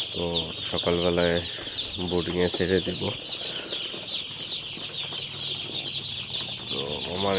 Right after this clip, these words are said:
এখানে এক হাজার বাচ্চা, তো এক হাজার বাচ্চা চল্লিশটা করে কার্টুনে থাকে। তো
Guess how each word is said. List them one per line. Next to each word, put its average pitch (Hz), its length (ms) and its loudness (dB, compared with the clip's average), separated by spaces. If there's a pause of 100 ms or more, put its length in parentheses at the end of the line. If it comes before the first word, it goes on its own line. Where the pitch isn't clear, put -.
এখানে 101 240 4 (140)
এক 92 140 0
হাজার 98 240 4 (120)
বাচ্চা, 95 300 2 (140)
তো 98 60 2 (140)
এক 95 160 0
হাজার 92 220 6 (120)
বাচ্চা 92 320 4 (540)
চল্লিশটা 92 580 2 (100)
করে 90 200 6 (400)
কার্টুনে 92 500 2
থাকে। 98 280 0 (2500)
তো 98 80 0